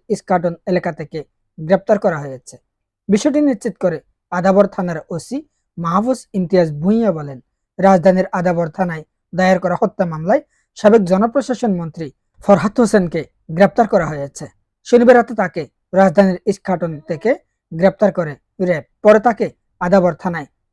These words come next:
হস্তান্তর করা হয়। ফরহাদ হোসেন মেহেরপুর এক সদর মুজিবনগর আসনের সংসদ সদস্য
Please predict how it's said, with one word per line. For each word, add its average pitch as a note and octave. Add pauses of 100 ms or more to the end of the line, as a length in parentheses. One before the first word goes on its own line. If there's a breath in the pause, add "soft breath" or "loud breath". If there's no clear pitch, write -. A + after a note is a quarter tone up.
(100)
হস্তান্তর A3+
করা D3+
হয়। C3 (500)
ফরহাদ A3+
হোসেন G3+ (360)
মেহেরপুর F#3 (300)
এক G#3+ (400)
সদর G3+ (100)
মুজিবনগর F3
আসনের E3 (340)
সংসদ G3+
সদস্য F3